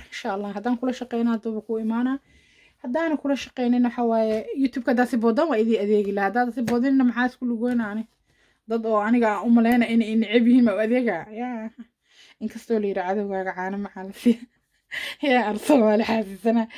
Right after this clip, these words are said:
Cadowgaaga xataa caano macaa la siiya ay dheheen, yaa. Afkiyaa juuqda gabay. Qofaa ku tahm-, ku tahmaysid maa dhahaa, mise qofaa ku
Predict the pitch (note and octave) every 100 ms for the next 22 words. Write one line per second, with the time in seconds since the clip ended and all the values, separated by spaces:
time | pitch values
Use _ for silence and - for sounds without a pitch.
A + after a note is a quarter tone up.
0 | - - G#3+ C4 C#4 C#4 A#3+ A3+ A3+ A3
1 | F3+ G#3 A3+ A3+ F#3+ F#3+ F#3 - F#3 F3
2 | G3 F#3+ F3+ A3+ A3+ C#4+ C#4+ _ _ -
3 | _ _ _ - - - - - - -
4 | A3 - A#3+ G#3+ - A#3 A3+ G#3+ G3+ A#3
5 | D#4 - _ _ B3 A3+ A3+ A3 A3+ G#3
6 | A#3 - B3 B3 A#3+ C4+ - - A#3 A#3+
7 | A#3 A#3 A3 E3 F3 G3 - - A#3 A3